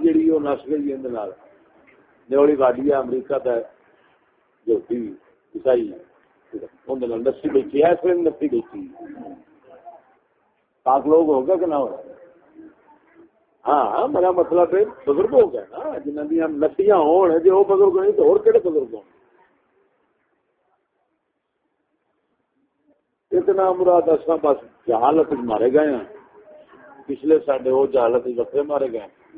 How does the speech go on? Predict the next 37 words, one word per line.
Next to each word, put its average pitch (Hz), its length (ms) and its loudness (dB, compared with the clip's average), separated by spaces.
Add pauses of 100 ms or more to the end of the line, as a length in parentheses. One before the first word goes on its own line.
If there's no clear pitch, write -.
(560)
انہاں 156 200 0
نوں 139 80 -4
تمیز 143 380 0
ہی 165 60 4
کونی 147 420 -6
سی۔ - 100 -16 (920)
انہاں 135 260 -4 (120)
گھر 135 200 0 (100)
سانب، 135 420 -6
سانب، 123 400 -8
سانب، 120 300 -12 (100)
سانب، 120 280 -10
رکھ، 123 320 -6
رکھ، 113 300 -10
رکھ، 117 300 -10 (100)
دھیان 110 340 -14
نہ 117 60 -14 (180)
کسے 120 220 -12
دی 120 120 -14
چیز 117 300 -10
نوں 117 200 -16
چھیڑیا، 113 420 -14
نہ 120 40 -14
اپنی 123 360 -6
نوں 123 100 -14 (100)
چھیڑن 117 320 -12
دتا، 110 360 -16
نہ 117 40 -10 (140)
کسے 123 220 -10
دی 123 80 -10
نظر 120 260 -8 (100)
پئی، 113 120 -8
نہ 110 160 -14
اپنی 120 360 -6
تے 123 100 -2
پان 123 320 -8
دتی۔ 113 300 -10